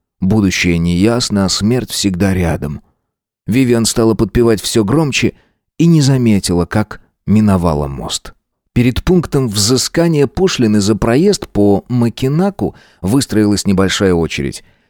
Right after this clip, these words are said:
Четыре автомобиля, ближайший автодом. Соседняя линия была для обладателей мак-пропуска. Сборщик пошлины, молодой парень в форменной одежде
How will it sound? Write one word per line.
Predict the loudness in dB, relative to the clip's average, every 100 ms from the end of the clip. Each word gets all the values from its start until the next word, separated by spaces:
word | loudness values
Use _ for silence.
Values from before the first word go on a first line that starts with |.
| -4
Четыре | -2 2 2
автомобиля, | 2 0 0 2 2 2 2
ближайший | 0 0 0 0 0 -2 -2
автодом. | -2 -4 -2 -4 -2 -4 -4 -8 _ _ -6
Соседняя | -2 0 0 2 2
линия | 2 2 2 0
была | 2 0
для | 2 0
обладателей | 2 0 0 -2 -2 -2 -4 _
мак-пропуска. | -2 0 0 -2 -4 0 0 -4 -10 -12 -16 -18 _
Сборщик | -4 0 2 2 0 -2
пошлины, | 0 0 2 0 2
молодой | 2 2 2 0
парень | 0 0 0
в | -2
форменной | -2 0 2 2 0
одежде | 0 0 0